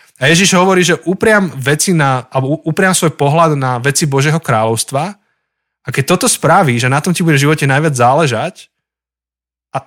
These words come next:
teraz tým nemyslí, že vykašli sa na ostatné veci. Nie, akože maj,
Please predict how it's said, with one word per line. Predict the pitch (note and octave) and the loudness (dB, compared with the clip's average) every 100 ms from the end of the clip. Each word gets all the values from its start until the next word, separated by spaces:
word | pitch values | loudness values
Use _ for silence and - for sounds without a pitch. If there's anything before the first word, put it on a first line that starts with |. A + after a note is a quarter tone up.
| _ _ | _ _
teraz | C3 B2+ | 0 0
tým | - A#2+ | 0 0
nemyslí, | C3 C#3+ - | 2 0 -2
že | A2+ | -2
vykašli | G#2+ A2+ A2+ - | -2 -4 -4 -4
sa | - G#2 | -4 -4
na | |
ostatné | G#2 - G#2+ - | -4 -6 -12 -14
veci. | G#2 G2+ - | -14 -10 -6
Nie, | A2+ D#3 A2+ | -2 0 0
akože | A2+ A2+ G#2+ _ _ _ _ _ _ G2 | -2 -4 -8 _ _ _ _ _ _ -10
maj, | G2+ B2 C3+ A2 | -2 2 2 0